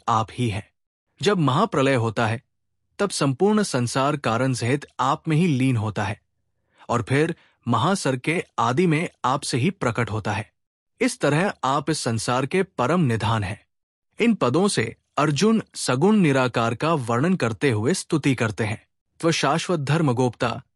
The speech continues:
जब धर्म की हानि और अधर्म की वृद्धि होती है, तब आप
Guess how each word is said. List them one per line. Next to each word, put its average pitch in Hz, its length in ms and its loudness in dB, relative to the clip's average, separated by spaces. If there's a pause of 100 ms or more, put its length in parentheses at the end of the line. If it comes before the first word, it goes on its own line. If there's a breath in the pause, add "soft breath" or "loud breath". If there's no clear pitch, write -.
(180)
जब 160 180 0
धर्म 170 260 2
की 208 160 -2
हानि 135 380 0 (320)
और 156 240 0
अधर्म 160 380 2
की 214 160 -2
वृद्धि 127 360 0
होती 117 300 0
है, 104 200 -6 (640)
तब 135 180 2
आप 123 220 0